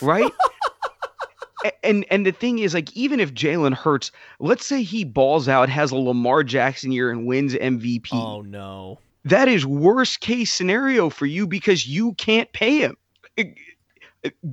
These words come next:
Speaker 1: worst case scenario for the Eagles is that Jalen Hurts is what the best version of what fans think he is,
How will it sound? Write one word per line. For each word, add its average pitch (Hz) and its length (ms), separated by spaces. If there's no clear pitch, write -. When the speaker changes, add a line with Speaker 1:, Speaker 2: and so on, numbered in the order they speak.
Speaker 1:
worst 185 460
case 262 240
scenario 180 340
for 147 180
the 131 220
Eagles 123 380
is 139 200
that 143 160
Jalen 165 440
Hurts 156 320
is 160 200
what 131 320
the 139 300
best 165 380
version 139 440
of 117 140
what 123 340
fans 120 360
think 120 200
he - 200
is, - 260